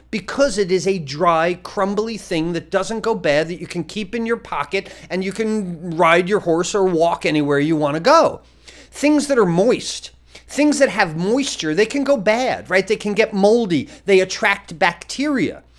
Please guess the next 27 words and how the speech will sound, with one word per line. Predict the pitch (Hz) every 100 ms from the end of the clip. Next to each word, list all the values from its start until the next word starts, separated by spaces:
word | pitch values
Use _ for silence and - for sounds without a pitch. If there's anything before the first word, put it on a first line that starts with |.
| - -
And | 185
of | 170
course, | - 254 -
proteins, | - - 254 320 - 190 135 127 202 - - - -
you |
try | 165 233 202
and | 190
carry | 220 208 170
a | 160
chicken | - 320 302 185
leg | 147 135 180
while | 175 165
you're, | 170 170 - - -
you're | 180
walking | 165 165 160 170 151
from | 175 156
one | 156 147
city | 147 165 147
to | 143 156
another. | 135 131 147
That's | 240 -
gonna | 359 349 214 190
spoil | - - 240 220 202
and | 185 175
stink | - 202 139 -
pretty | 170 143
quickly. | - 262 - 113